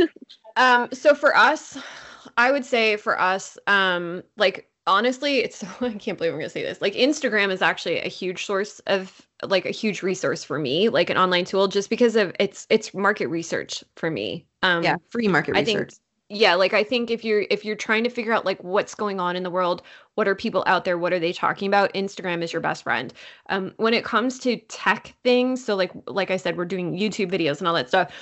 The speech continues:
Speaker 2: I will be completely honest, like, I learned how to do podcast editing and YouTube videos all on YouTube.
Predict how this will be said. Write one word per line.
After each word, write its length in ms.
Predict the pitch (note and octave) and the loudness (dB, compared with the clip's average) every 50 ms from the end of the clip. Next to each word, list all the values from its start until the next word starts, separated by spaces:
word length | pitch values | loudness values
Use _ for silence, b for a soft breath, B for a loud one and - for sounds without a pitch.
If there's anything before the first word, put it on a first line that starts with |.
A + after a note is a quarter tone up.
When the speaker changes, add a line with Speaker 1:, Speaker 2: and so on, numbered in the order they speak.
| B B B B B - _ - | B B B B B -12 _ 6
Speaker 2:
I 140 | G3+ F#3+ G3+ | 6 8 8
will 120 | B3 C4+ | 8 6
be 140 | B3 C4+ A3+ | 4 2 0
completely 440 | - G#3 F#3+ - F#3+ F#3 - - F3 | -2 -6 -6 -4 -4 -4 -2 -2 -2
honest, 400 | D#3+ F3 E3 E3 D3+ D#3 - - | 0 0 0 0 -2 -4 -2 -2
like, 160 | E3 E3+ - - | -2 -2 0 2
I 140 | - G3 G3 | 2 2 2
learned 260 | G3+ G#3 A3 A3+ A#3 | 2 0 0 -2 -2
how 140 | G#3+ G3+ F#3 | -2 -2 -4
to 80 | F#3 | -4
do 480 | F3 E3+ F#3 F3+ E3+ E3 E3 E3 E3+ - - | -4 -4 -2 -2 0 0 0 -2 -4 -6 -2
podcast 560 | - G3 G#3 G#3 G#3 G#3+ G3+ G3+ G3 - - | 2 2 2 2 2 0 0 0 0 -2 -4
editing 600 | G3 F#3+ F#3 F3+ F#3 G3 F#3+ F#3 F#3+ G3 F#3 F#3 - | -2 0 0 -2 -2 -2 0 0 0 -2 -2 -2 -4
and 200 | - F#3 F3+ F3+ | -4 -4 -4 -4
YouTube 340 | F#3 F#3+ F3+ - G3+ F3+ | -4 -4 -2 -4 -4 -2
videos 520 | F3 F#3 F3+ F3+ F3 F3 E3+ E3 E3+ D#3+ - - | -2 -2 0 2 2 4 4 2 2 0 -6 -2
all 380 | - D#3+ E3+ E3 D#3+ E3+ F3 - | 0 2 4 4 4 2 2 0
on 500 | - E3 D#3+ D3 C3+ B2+ D3 D3+ E3 E3+ - _ _ _ _ _ _ _ _ - | -2 -4 -2 -2 -2 -4 -4 -6 -8 -10 -14 _ _ _ _ _ _ _ _ -10
YouTube. 580 | E3+ D#3+ - - - - G3+ F#3 - B3 B3 | -8 -8 -6 -4 -4 -2 -2 0 0 0 0